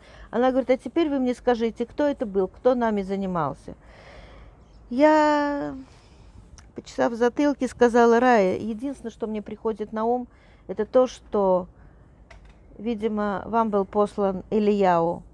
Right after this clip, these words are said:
Анави, Илияу пророк». В недельной главе Пинхас, э, и в предыдущей главе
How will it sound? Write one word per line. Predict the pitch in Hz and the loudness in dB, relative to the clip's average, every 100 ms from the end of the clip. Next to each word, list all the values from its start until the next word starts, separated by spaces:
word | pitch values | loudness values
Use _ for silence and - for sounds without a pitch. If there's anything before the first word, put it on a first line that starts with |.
| - | -16
Анави, | 185 180 170 165 - - - - - | -10 -10 -10 -12 -14 -20 -20 -20 -12
Илияу | 214 208 196 180 175 165 - - - | -6 -2 -2 -2 -2 -6 -14 -20 -10
пророк». | 185 165 151 - - - - - - - - - - - - - - - - - - - - - - - - | -6 -6 -8 -14 -20 -20 -18 -18 -20 -20 -20 -20 -20 -20 -20 -20 -20 -20 -20 -20 -20 -20 -20 -20 -20 -20 -12
В | - 214 | -6 0
недельной | 226 233 311 285 247 | 0 2 2 2 4
главе | 233 233 254 277 254 254 - - - | 4 4 2 0 0 -2 -8 -20 -8
Пинхас, | 226 208 - 277 240 233 - - - - _ - - - _ - - - | -8 -8 -2 0 0 -2 -10 -20 -20 -20 _ -20 -20 -20 _ -20 -20 -12
э, | 202 202 196 202 214 - - - - - - - - - | -8 -6 -6 -8 -10 -18 -20 -20 -20 -20 -20 -20 -20 -6
и | 202 196 190 180 - - - - - | -2 0 0 -2 -8 -20 -20 -20 -20
в | - - | -20 -4
предыдущей | 214 196 208 247 269 - 226 | -4 -2 -2 -2 -4 -4 -6
главе | 185 180 175 175 165 175 | 0 2 2 0 -2 -2